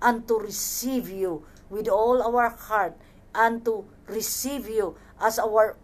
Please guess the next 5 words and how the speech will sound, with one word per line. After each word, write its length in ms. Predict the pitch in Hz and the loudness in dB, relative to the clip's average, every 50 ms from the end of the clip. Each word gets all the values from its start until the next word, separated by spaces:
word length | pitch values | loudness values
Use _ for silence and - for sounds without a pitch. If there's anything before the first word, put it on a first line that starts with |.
| - | -4
only 680 | - 247 254 277 277 285 277 269 262 262 240 190 - - - - - - - - - - - - - - - - - - - - - - | 0 2 4 4 4 2 0 -4 -4 -2 -2 -4 -6 -10 -16 -20 -20 -20 -20 -20 -20 -20 -20 -20 -20 -20 -20 -20 -20 -20 -20 -20 -20 -16
Savior 880 | - - - - - 233 226 262 262 240 208 220 220 196 175 160 143 - - - - - - - - - - - - - - - - - - - - | -12 -10 -8 -2 2 2 2 2 0 -4 -2 -2 0 0 0 -4 -6 -12 -18 -20 -20 -20 -20 -20 -20 -20 -20 -20 -20 -20 -20 -20 -20 -20 -20 -20 -8
will 200 | - 196 202 196 | -4 -2 -2 -2
be 300 | - - 202 202 185 165 - - - - - - - - - - - - - - - - - - - - - - - - - - | -4 -6 -10 -10 -10 -10 -12 -18 -20 -20 -20 -20 -20 -20 -20 -20 -20 -20 -20 -20 -20 -20 -20 -20 -20 -20 -20 -20 -20 -18 -6 -2
complete. 760 | 247 247 233 233 - - 226 247 269 262 254 - - - | -2 -2 -2 -4 -8 -8 -6 -4 -4 -4 -8 -12 -18 -20